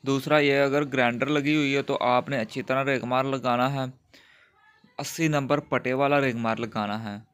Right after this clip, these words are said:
इसके जोड़ वगैरह वो आपने लेवल में करने होते हैं, तो अच्छी तरह आपने रेगमार लगाना है। ये देखें, आपको,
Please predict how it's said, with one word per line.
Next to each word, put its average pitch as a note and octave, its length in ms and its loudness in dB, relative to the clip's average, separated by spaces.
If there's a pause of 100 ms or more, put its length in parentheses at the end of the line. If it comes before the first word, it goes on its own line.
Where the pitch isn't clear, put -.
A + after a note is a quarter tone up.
(180)
इसके C3 360 -2
जोड़ B2 360 2
वगैरह C#3 360 2
वो C3 180 0
आपने B2+ 300 0
लेवल A#2 340 2
में C3+ 240 -4
करने C3 400 -4
होते B2 200 -4
हैं, B2 220 -4 (1000)
तो C3+ 60 -6
अच्छी - 400 -4
तरह D#3 220 2
आपने C3 440 2
रेगमार B2 400 2
लगाना C#3+ 400 2
है। C#3 280 -2 (1160)
ये C3 140 0
देखें, C3+ 320 -2
आपको, C#3 520 2